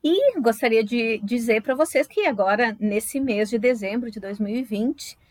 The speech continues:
tá sendo lançado um, uma nova série de, de compostos dos florais de Saint Germain,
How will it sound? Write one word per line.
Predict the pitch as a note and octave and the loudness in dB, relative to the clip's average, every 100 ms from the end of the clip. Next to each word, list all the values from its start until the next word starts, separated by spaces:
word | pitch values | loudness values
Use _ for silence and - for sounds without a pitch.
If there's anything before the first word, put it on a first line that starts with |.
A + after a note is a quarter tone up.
| _ _ - | _ _ -4
tá | A#3 | -2
sendo | B3 B3 | 0 0
lançado | C4 D#4 - B3 A#3 C#4 C4+ | 2 2 2 4 6 4 2
um, | B3 G#3 G#3+ | -4 -4 -6
uma | G#3 G#3+ | -6 -4
nova | G#3 A#3 C4+ B3 A3+ G3+ F#3 - | -2 0 2 4 4 2 -4 -8
série | - - G#3 B3+ B3 | -4 4 6 6 2
de, | G#3 A3 | -4 -8
de | G3 G#3+ | -10 -10
compostos | - G#3 G3+ F3+ C#4+ B3 - A3+ | -6 -6 -2 -2 0 -2 -6 -12
dos | G#3 | -12
florais | - G#3 F#3+ F#3+ | -4 0 0 -2
de | - | -4
Saint | G#3 | -4
Germain, | A#3 A#3+ A3 G#3 C4 | -2 0 0 0 -2